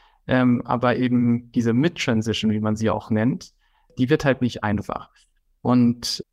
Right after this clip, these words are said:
wir sind davon überzeugt, dass es eben nicht genug ist,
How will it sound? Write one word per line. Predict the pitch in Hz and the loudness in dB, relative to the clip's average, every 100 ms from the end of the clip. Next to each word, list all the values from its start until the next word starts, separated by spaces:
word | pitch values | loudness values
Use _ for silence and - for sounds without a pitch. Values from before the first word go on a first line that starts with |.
| - | -2
wir | 143 | 0
sind | 165 | 2
davon | 156 - 131 | 0 0 -2
überzeugt, | 127 120 - 135 | -2 -2 -2 0
dass | 123 123 | -2 -4
es | - | -4
eben | 120 110 | -2 0
nicht | 135 - | 0 -2
genug | - 110 127 131 | 0 2 2 0
ist, | - 113 120 - - | -2 -2 -2 -8 -14